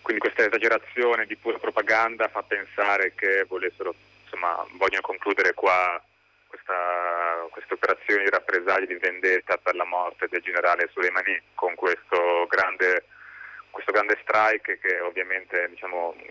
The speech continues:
il cui, il cui bilancio non corrisponde al vero, ma insomma possono in qualche modo salvare la faccia dopo che l'Ayatollah Khamenei aveva promesso un nuovo Vietnam contro gli americani. E l'altro dato è che il tweet è, il presidente americano Trump ha detto via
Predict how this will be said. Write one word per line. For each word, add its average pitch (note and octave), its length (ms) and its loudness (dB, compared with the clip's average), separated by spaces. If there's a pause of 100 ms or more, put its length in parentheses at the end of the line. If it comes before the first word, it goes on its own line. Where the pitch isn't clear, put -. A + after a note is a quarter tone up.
il F2 80 -8
cui, G2 160 -2 (160)
il F#2 80 -4
cui - 160 -4
bilancio G2 400 2
non F#2 80 -6
corrisponde G2+ 480 0
al G#2+ 120 -2
vero, F#2+ 360 2
ma F2 180 -4
insomma F2+ 300 -6
possono G2 320 -4
in F2+ 60 -10
qualche F#2+ 220 -2
modo F#2+ 260 -2
salvare F#2 340 0
la F#2+ 160 2
faccia F2+ 500 0 (440)
dopo F#2+ 240 -4
che - 100 -2
l'Ayatollah F#2+ 440 2
Khamenei F#2+ 540 -2
aveva F2+ 280 2
promesso F2+ 720 -2
un F2+ 160 -6
nuovo F#2+ 200 2
Vietnam F2 720 0
contro - 500 -2
gli E2+ 80 -4
americani. E2+ 480 -2 (160)
E - 60 -6
l'altro F#2+ 260 2
dato F#2+ 460 2
è F2 180 0
che F2+ 140 -2 (160)
il F2+ 140 -8
tweet - 360 -6
è, F2 380 0 (340)
il F#2 100 -12
presidente F#2+ 380 -4
americano F2 460 0
Trump F2+ 320 -2
ha E2+ 80 0
detto - 260 -2
via E2+ 140 -2